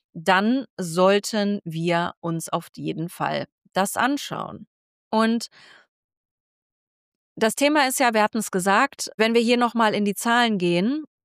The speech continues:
dann liegt vor euch die größte Investmentchance der Menschheitsgeschichte. Vierundzwanzig Billionen U-S-Dollar wechseln bis zweitausendachtundvierzig den Besitzer. Und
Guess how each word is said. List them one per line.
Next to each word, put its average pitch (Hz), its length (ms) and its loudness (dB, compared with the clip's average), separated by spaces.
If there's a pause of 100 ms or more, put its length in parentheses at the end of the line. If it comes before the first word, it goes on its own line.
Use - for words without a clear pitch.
(160)
dann 202 420 2
liegt 233 260 0
vor 269 280 4
euch 226 200 2
die 220 120 -4
größte 226 380 2
Investmentchance 202 800 0
der 180 100 0
Menschheitsgeschichte. 160 960 -4 (440)
Vierundzwanzig 220 760 -2
Billionen 196 1120 2
U-S-Dollar 190 760 0
wechseln 233 580 0 (460)
bis 214 180 2
zweitausendachtundvierzig 180 1400 -2
den 156 220 -6
Besitzer. 196 580 -2 (580)
Und 208 440 2